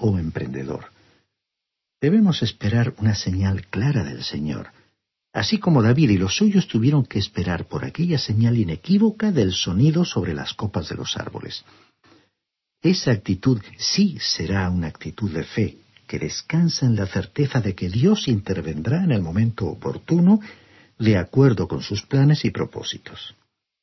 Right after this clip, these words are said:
Leamos ahora los versículos dieciséis y diecisiete. Hizo pues David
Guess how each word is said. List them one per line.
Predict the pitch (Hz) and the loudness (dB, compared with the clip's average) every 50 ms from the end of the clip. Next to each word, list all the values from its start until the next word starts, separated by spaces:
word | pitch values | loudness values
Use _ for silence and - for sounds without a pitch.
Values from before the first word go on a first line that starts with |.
| _ _ - _ _ _ _ _ _ _ _ _ _ _ _ - | _ _ -20 _ _ _ _ _ _ _ _ _ _ _ _ -2
Leamos | 98 104 131 156 156 131 113 - - | 2 4 4 4 4 4 2 0 0
ahora | 90 95 104 107 98 | 0 0 0 0 0
los | 87 85 82 | -2 -4 -4
versículos | 76 76 67 - - 104 - - 82 76 67 | -6 -6 -6 -6 -6 -6 -6 -6 -6 -6 -4
dieciséis | - 80 73 - - - - - 165 196 196 180 - - - | -6 -8 -8 -8 -8 -6 -2 0 0 2 2 0 -2 -6 -10
y | - 104 92 | -6 -6 -4
diecisiete. | 85 78 73 76 - - - - - - - - 50 50 - _ _ _ _ _ _ _ _ _ _ _ - _ _ _ _ _ _ _ _ _ _ _ _ _ _ _ _ _ _ | -4 -6 -8 -8 -10 -10 -8 -10 -10 -10 -10 -12 -14 -14 -14 _ _ _ _ _ _ _ _ _ _ _ -20 _ _ _ _ _ _ _ _ _ _ _ _ _ _ _ _ _ _
Hizo | - 175 208 - - 131 104 - | 0 0 2 2 2 0 0 2
pues | - 117 110 110 - | 2 2 2 2 0
David | 85 78 - 101 107 | -2 -2 0 0 0